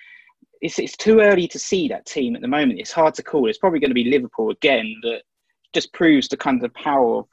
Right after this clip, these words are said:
doubling up or tripling up in, in defence and on the same team, just because you can pick those players. If you can find that team that does go on that ridiculous run of clean sheets and also has some attacking returns from the defenders, you can,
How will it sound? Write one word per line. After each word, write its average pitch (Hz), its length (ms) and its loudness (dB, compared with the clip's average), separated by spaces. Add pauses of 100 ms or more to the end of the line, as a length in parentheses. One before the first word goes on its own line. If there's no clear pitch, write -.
(120)
doubling 127 360 0
up 120 180 -4
or 113 120 -8
tripling 123 400 -8
up 120 180 -8
in, 127 220 -6
in 127 180 -8
defence 131 640 -4
and 113 240 -10 (200)
on 135 140 -2
the 123 60 -2
same 123 300 -2
team, 131 320 0
just 123 180 -8
because 131 260 -4
you 117 100 -6
can 135 280 -4
pick - 240 -10
those 123 260 -10 (380)
players. 127 320 2
If 123 100 -6
you 135 80 -4
can 131 180 -6
find 143 280 0
that - 160 -8
team 127 240 -4
that - 140 -10
does 131 240 2
go 107 160 -4
on 107 80 -10
that 95 120 -14
ridiculous - 560 -6
run 117 220 -4
of 107 160 -10
clean 113 300 -6
sheets 117 480 -8
and 107 100 -16 (260)
also 123 240 -4
has 113 220 -4
some 117 160 -6
attacking - 460 -6
returns 117 380 -6
from 104 100 -14
the - 80 -20
defenders, 123 640 -6
you 110 80 -14
can, 117 180 -10